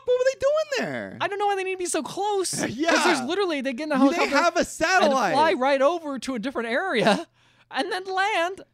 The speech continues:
Speaker 2: and go to a super secret Umbrella base. It's not that far away.
Speaker 1: What the hell?
Speaker 2: It's
Speaker 1: Okay.
Speaker 2: so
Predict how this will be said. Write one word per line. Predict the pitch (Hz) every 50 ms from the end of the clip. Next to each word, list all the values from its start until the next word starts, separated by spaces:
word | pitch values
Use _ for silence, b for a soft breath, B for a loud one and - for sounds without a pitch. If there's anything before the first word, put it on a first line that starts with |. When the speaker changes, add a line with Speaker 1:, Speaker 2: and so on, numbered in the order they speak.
| _ _ _
Speaker 2:
and | 285 392 392
go | 415 392 392
to | 392 381 392
a | 392 -
super | - - - - - 349 349 - 392 381
secret | - - 370 330 - 381 370
Umbrella | 381 381 381 392 453 453 453 453 415
base. | 370 269 185 - - -
It's | 247 -
not | 330 339 330 320 -
that | 339 330 320 -
far | 359 339 339 339 339
away. | 339 359 392 370 359 320 254 175 120
Speaker 1:
What | 202 262 -
the | - - -
hell? | - - - - - - 180 117 101 110 -
Speaker 2:
It's | - - 151 165
Speaker 1:
Okay. | 196 117 104 104
Speaker 2:
so | - 277 285 339 349 349 330